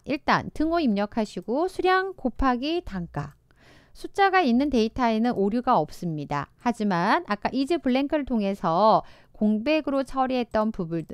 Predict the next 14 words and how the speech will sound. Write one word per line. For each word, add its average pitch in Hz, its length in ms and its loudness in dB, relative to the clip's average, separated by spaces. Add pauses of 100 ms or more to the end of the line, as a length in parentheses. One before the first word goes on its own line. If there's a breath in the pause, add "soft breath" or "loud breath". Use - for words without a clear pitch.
부분들은 208 680 -2
이렇게 214 280 -4
또 247 180 -6
오류가 285 420 0
표시가 202 440 -4
되어 170 240 -6
있습니다. 147 720 -10 (440 soft breath)
그래서 - 180 -10
오류가 254 640 0
발생한다면 240 1160 -2
공백으로 285 560 -2
처리하시오라고 240 1040 -2
되어 180 240 -4
있는데요. 151 640 -2